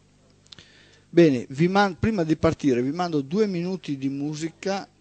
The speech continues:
e mi prendo un attimo da bere, eh? Pazienza per due minuti solo.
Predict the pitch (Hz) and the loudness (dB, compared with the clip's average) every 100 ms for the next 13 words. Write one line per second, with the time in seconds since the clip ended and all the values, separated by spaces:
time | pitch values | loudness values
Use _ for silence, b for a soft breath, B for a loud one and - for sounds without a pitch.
0 | - 147 143 135 139 - 143 151 147 139 | -8 -6 -6 -6 -12 -8 -10 -8 -8 -8
1 | - 143 135 127 110 78 123 165 135 _ | -10 -14 -14 -14 -16 -16 -14 -14 -16 _
2 | 139 - 165 190 185 - 139 170 160 127 | -18 -14 -14 -12 -12 -12 -8 -6 -4 -6
3 | 117 - 117 107 110 | -10 -12 -16 -18 -20